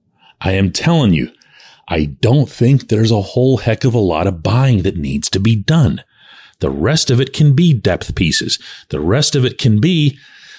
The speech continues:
I reported in last week's Friday Insider on D K Pittsburgh Sports that the Steelers would be very much interested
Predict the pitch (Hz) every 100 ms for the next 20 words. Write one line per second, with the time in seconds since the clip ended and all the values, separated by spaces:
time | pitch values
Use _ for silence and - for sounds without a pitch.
0 | - 151 147 147 143 160 147 110 101 90
1 | - - - _ _ _ _ _ _ 107
2 | 110 113 - 117 98 - 113 104 90 135
3 | 143 - 85 73 95 - _ _ _ _
4 | _ _ _ - 90 82 90 - 87 80
5 | 80 - 71 - 104 95 - - _ _
6 | _ _ _ _ _ _ _ _ _ _
7 | 95 - - - 95 104 92 92 78 87
8 | 76 78 113 127 101 78 82 78 85 -
9 | 92 95